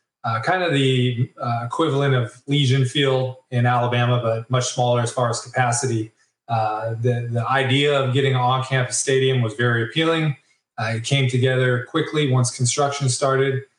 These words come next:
and it opened in, uh, twenty twenty.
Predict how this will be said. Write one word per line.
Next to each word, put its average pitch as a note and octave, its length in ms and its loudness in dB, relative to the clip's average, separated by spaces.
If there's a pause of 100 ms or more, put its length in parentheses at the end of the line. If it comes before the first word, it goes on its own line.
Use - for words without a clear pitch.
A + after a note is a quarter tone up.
(240)
and A#2+ 120 2
it A#2+ 140 -2
opened C#3 540 2
in, A#2+ 480 0
uh, A2 260 0
twenty B2+ 340 0
twenty. C#3+ 480 -2